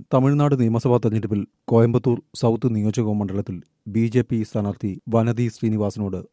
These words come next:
ആയിരത്തി മുന്നൂറ്റി അൻപത്തിരണ്ട് വോട്ടുകൾക്കാണ് കമലഹാസൻ പരാജയപ്പെട്ടത്. അദ്ദേഹത്തിന്റെ പാർട്ടിയായ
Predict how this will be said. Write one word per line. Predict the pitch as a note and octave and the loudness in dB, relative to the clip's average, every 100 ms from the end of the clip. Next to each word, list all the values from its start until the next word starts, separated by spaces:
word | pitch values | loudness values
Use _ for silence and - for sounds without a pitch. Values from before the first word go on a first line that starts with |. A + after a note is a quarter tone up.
| _ - | _ -2
ആയിരത്തി | A#2 A#2+ A#2+ A2 | 2 2 0 -2
മുന്നൂറ്റി | A#2 G#2 A2 G#2+ G2+ - _ - | -4 -2 -4 -4 -8 -10 _ -6
അൻപത്തിരണ്ട് | A2+ A#2 A#2+ A#2 A#2 A2+ | -4 -2 -4 -2 -4 -2
വോട്ടുകൾക്കാണ് | G2+ G2 A2+ G2+ F#2+ F#2 - | -4 -2 -4 -4 -6 -8 -6
കമലഹാസൻ | B2 A#2 A#2 A2+ - G2 - | -2 0 0 0 -2 -8 -6
പരാജയപ്പെട്ടത്. | B2+ A2+ G#2 A2 G#2 - D3+ - _ | -2 0 0 0 -2 -8 -12 -16 _
അദ്ദേഹത്തിന്റെ | B2 B2+ B2+ C3+ | 0 2 4 2
പാർട്ടിയായ | - A2 A2 A#2+ A2+ | 4 4 4 2 2